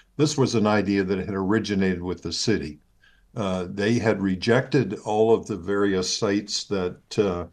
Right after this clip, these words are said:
the hats people had suggested. They came up with this. Uh, the, the correspondence showed that hats weren't crazy about it. Uh, they talked about, you know, how are we gonna communicate this to the public?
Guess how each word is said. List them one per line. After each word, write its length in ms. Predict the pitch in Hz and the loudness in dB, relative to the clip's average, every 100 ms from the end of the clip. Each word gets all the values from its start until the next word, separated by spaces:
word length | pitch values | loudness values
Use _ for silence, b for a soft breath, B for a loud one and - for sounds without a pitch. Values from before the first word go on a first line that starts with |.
| _ _ | _ _
the 120 | - 95 | -4 -2
hats 380 | 113 - - | -2 -4 -14
people 480 | - 110 101 98 95 | -2 0 0 -2 -2
had 260 | - 95 87 | -2 -4 -4
suggested. 800 | - 98 85 107 104 - 117 120 b b _ - _ | -6 -6 0 0 0 -2 -4 -6 b b _ -20 _
They 160 | - 95 | -6 -4
came 300 | 95 123 120 | 2 4 6
up 180 | 110 - | 4 0
with 220 | 101 98 | -6 -2
this. 460 | 104 110 113 - - _ _ _ _ _ | 2 2 2 -8 -12 _ _ _ _ _
Uh, 300 | 107 98 92 | -4 -2 -2
the, 220 | 90 92 | -2 -6
the 140 | 92 95 | -6 -4
correspondence 840 | - 127 95 - 110 113 101 95 | 2 4 2 0 2 2 0 -4
showed 300 | - 107 101 | 0 0 2
that 140 | 90 82 | -2 0
hats 580 | 107 110 - - - - b b b - | 0 0 -2 -8 -8 -12 b b b -8
weren't 440 | 143 123 113 - | 0 2 2 -2
crazy 480 | - 123 123 107 104 | 0 4 4 2 0
about 340 | 95 101 104 | 0 0 0
it. 180 | 113 123 - _ _ - | 0 -4 -12 _ _ -4
Uh, 480 | 101 98 95 95 | -2 0 -2 -2
they 240 | 92 98 95 | -2 -4 -4
talked 360 | 95 104 110 | -2 -2 -2
about, 400 | - 90 95 95 95 - _ | -2 -2 -2 -2 -6 -14 _
you 100 | 117 | -2
know, 200 | 98 95 | 0 -2
how 120 | 92 | -2
are 160 | 101 98 | -2 -2
we 140 | 92 | -2
gonna 380 | 92 98 95 87 - _ | -2 0 0 -2 -8 _
communicate 640 | - 104 101 95 113 101 | -4 0 0 0 -4 -4
this 220 | 101 98 - | -4 -4 -4
to 140 | 107 | -6
the 120 | 85 | -6
public? 560 | 87 113 101 98 101 | -2 0 2 0 -4